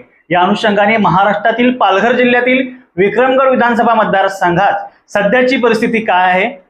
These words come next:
व विद्यमान आमदार सुनील भुसारा विक्रमगडचा गड राखण्यात यशस्वी होत-, होतात का, याबाबत माहिती आपण या व्हिडिओमधून घेणार आहोत. तुम्ही आमच्या चॅनेलवर जर नवीन असाल आणि आमच्या चॅनेलला सबस्क्राईब केले नसेल, तर आमच्या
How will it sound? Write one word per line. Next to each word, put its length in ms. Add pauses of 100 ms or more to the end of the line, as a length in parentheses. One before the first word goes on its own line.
व 180 (340)
विद्यमान 340
आमदार 320
सुनील 340
भुसारा 380 (140)
विक्रमगडचा 680 (120)
गड 140
राखण्यात 500 (220)
यशस्वी 500
होत-, 220 (200)
होतात 340
का, 120
याबाबत 400
माहिती 520 (200)
आपण 280
या 140
व्हिडिओमधून 480
घेणार 220
आहोत. 220 (1600)
तुम्ही 140
आमच्या 280
चॅनेलवर 480
जर 300
नवीन 260
असाल 320
आणि 340 (220)
आमच्या 240
चॅनेलला 340
सबस्क्राईब 500
केले 120
नसेल, 380
तर 60
आमच्या 420